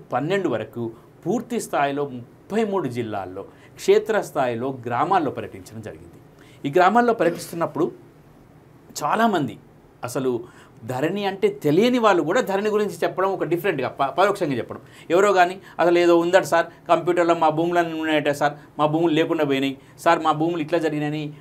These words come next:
మొత్తం అన్ని జిల్లాల్లో కూడా ఒక విధమైనటువంటి వాళ్ళు చెప్పినటువంటి విషయాలు మమ్మల్ని నిజంగా కూడా నన్ను ఆశ్చర్యగొల్పాయి. వాళ్ళతో మాట్లాడుతున్నప్పుడు ధరణి విషయాలు, చాలా విషయాలు ప్రజలు చెప్పడం,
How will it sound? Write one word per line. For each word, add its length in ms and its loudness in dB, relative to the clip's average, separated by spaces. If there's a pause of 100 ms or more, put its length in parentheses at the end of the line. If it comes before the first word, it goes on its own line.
(140)
మొత్తం 480 -4
అన్ని 420 -2
జిల్లాల్లో 680 0
కూడా 460 -6 (260)
ఒక 140 -6
విధమైనటువంటి 1080 0 (280)
వాళ్ళు 460 2 (140)
చెప్పినటువంటి 520 -4
విషయాలు 560 2
మమ్మల్ని 400 -2
నిజంగా 380 -2
కూడా 160 -2
నన్ను 200 -2
ఆశ్చర్యగొల్పాయి. 600 -6 (380)
వాళ్ళతో 240 -2
మాట్లాడుతున్నప్పుడు 800 0
ధరణి 260 -2
విషయాలు, 320 -4 (140)
చాలా 240 6
విషయాలు 380 0
ప్రజలు 280 -2
చెప్పడం, 400 -4